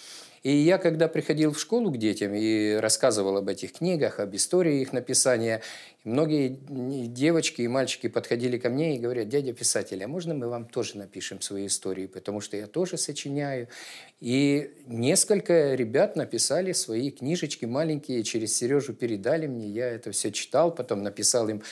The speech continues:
официальное письмо от писателя, э, разобрал как бы это все, похвалил и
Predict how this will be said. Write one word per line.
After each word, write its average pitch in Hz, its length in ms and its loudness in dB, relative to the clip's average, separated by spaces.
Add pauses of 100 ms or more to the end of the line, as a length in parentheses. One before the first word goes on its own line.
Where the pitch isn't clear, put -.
(160)
официальное 113 580 2
письмо 113 420 0
от - 160 -6
писателя, 117 680 2 (300)
э, 117 280 -10
разобрал 120 580 4
как 95 260 -8
бы 92 160 -10
это 95 300 -8
все, 185 400 2
похвалил 143 840 0 (320)
и 170 340 -2